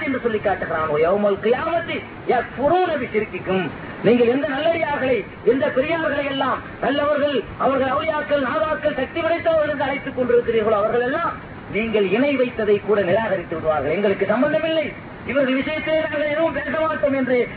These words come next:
விலகிக் கொள்வார்கள் என்பதாக கூட அல்லாஹ் ஜல்ல ஷானஹு வ தஆலா சுட்டிக்காட்டுகிறான். ஆக, ஷஃபாஅத் பெருமானார் ஸல்லல்லாஹு அலைஹி வஸல்லம் அவர்களுக்கு நிச்சயமாக உண்டு, அதை யாரும் மறுக்க முடியாது.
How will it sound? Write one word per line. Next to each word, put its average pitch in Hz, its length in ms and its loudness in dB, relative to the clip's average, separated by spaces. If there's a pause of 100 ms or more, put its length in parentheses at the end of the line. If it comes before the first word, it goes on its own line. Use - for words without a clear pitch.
(120)
விலகிக் 302 360 -2
கொள்வார்கள் 294 380 2
என்பதாக 240 360 0
கூட 208 200 -2
அல்லாஹ் 196 380 0
ஜல்ல 175 140 -2
ஷானஹு 175 340 -2
வ 170 100 -2
தஆலா 160 160 0
சுட்டிக்காட்டுகிறான். 151 1000 -4
ஆக, 190 300 0
ஷஃபாஅத் 220 480 0
பெருமானார் 220 540 0
ஸல்லல்லாஹு 247 440 0
அலைஹி 233 60 0
வஸல்லம் 226 340 0 (180)
அவர்களுக்கு 208 460 2
நிச்சயமாக 269 580 0
உண்டு, 233 200 0
அதை 202 120 2
யாரும் 202 280 0
மறுக்க 185 260 -2
முடியாது. 151 340 -4